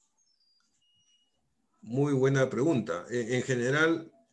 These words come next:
eh, en nuestro, en nuestra realidad, en nuestro país, muchos cuerpos de conocimiento están emergiendo, ¿no? El análisis de negocio es uno, el análisis de proceso es otro,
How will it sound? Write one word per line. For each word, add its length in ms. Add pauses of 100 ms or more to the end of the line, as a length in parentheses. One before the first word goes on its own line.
(160)
eh, 460
en 160
nuestro, 1000
en 80
nuestra 240
realidad, 500
en 60
nuestro 260
país, 500 (540)
muchos 340
cuerpos 360
de 100
conocimiento 880
están 240
emergiendo, 760
¿no? 320 (360)
El 140
análisis 540
de 120
negocio 400
es 140
uno, 640
el 160
análisis 420
de 120
proceso 680
es 140
otro, 500